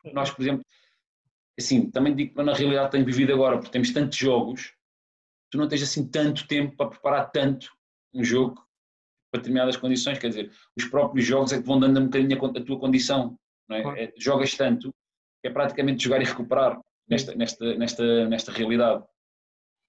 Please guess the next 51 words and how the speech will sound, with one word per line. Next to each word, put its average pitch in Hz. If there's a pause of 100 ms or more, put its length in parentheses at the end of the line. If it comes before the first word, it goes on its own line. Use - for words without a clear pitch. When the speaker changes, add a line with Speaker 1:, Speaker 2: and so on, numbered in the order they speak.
(240)
Speaker 1:
Tiveres 131
mais 131
tempo, 139
se 120
tiveres 120
mais 127
semanas 127
de -
competição, 123 (360)
mais 120
intervalos, 120 (340)
aí 117
se 120
calhar 117
sim, 101
aí 98
se -
calhar, 107
epá, 107
se -
calhar 110
este 107
jogo, 110
se -
tiver 110
duas 113
semanas, 117
este, 107
calhou-, 113
este -
jogo 120
se -
calhar 120
pode 120
ir 117
a -
prolongamento, 117
ou 107
pode, 113 (460)
não 110
sei 107
o -
quê, 117
se -
calhar 110
vamos 113
jogar 113
mais 113
minutos, 120 (320)
então 104
aí 113